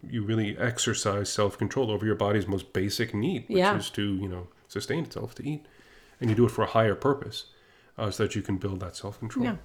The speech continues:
Speaker 2: that's a good point.
Speaker 1: Thanks.
Speaker 2: Um, also, I think we should talk about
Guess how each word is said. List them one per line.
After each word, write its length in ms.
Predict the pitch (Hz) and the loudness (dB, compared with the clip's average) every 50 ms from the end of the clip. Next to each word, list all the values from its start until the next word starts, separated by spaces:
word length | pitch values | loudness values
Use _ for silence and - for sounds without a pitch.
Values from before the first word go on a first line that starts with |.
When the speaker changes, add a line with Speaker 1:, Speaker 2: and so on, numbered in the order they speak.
| - - | -12 -10
Speaker 2:
that's 180 | 262 208 - - | -8 -6 -6 -4
a 20 | |
good 160 | 220 196 185 | -4 -4 -4
point. 220 | - 214 190 233 - - | -2 -2 -2 -2 -4 -10
Speaker 1:
Thanks. 300 | - 226 247 247 - - - - - - - - - - _ _ _ _ - | -8 -6 -6 -6 -6 -10 -14 -16 -20 -20 -20 -20 -20 -20 _ _ _ _ 2
Speaker 2:
Um, 380 | 233 220 214 202 196 190 190 | 4 6 8 8 8 6 4
also, 600 | - - 233 262 277 - - 202 180 160 156 165 185 | 2 2 0 0 0 2 2 4 4 4 4 2 0
I 80 | 190 | 0
think 180 | 175 190 175 - | 0 -2 -2 -2
we 80 | 170 156 | -2 -4
should 180 | - 185 - | -4 -4 -4
talk 220 | - 170 160 151 - | -2 -2 -4 -4 -4
about 380 | 156 165 156 151 - - - | -4 -4 -4 -4 -4 -8 -12